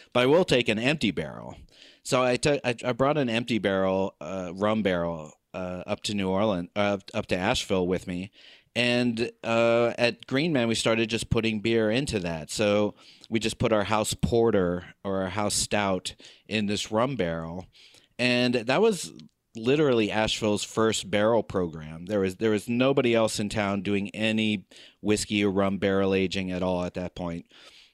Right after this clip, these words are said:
And so we, we, we did this run of rum barrel aged beers.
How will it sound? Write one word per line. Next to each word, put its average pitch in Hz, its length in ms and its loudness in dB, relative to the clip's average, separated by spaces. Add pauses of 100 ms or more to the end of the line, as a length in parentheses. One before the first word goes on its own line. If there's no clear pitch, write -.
(800)
And 123 240 0
so 139 380 4
we, 143 380 2
we, 135 260 0
we 131 120 0
did 139 220 0
this 151 200 -2
run 117 420 2
of 107 580 -2
rum 113 220 2
barrel 107 380 4
aged 98 440 0
beers. 90 500 -2